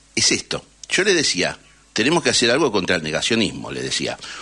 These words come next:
"porque en las redes está lleno de negacionismo". Y me dice, "Esto es peor,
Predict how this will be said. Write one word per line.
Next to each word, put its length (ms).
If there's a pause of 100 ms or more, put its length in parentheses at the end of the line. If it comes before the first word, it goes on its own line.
(120)
"porque 280
en 80
las 120
redes 320
está 220
lleno 520
de 180
negacionismo". 840
Y 80
me 120
dice, 380
"Esto 240
es 60
peor, 360